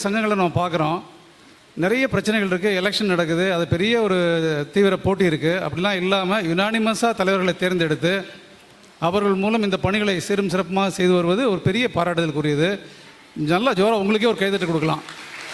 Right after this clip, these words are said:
திருவொற்றியூர் என்பது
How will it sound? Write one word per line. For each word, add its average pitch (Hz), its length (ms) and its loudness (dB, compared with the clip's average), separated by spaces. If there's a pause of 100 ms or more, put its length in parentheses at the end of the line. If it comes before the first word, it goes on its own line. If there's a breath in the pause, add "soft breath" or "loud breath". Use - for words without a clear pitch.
(3000)
திருவொற்றியூர் 233 540 2
என்பது 208 220 2